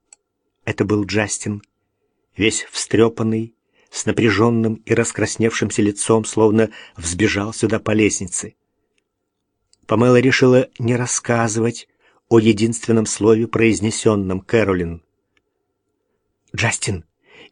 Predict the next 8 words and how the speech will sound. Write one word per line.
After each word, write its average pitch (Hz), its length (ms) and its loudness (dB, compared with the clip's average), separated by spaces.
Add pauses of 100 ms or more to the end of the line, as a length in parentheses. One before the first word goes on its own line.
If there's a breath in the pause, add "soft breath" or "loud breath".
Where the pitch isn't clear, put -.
беги 110 400 0
за 110 160 -4
сестрой, 113 420 -2
мне 110 160 0
кажется, 113 540 -4
она 120 240 -4
пытается 117 640 -4
заговорить". 110 720 -4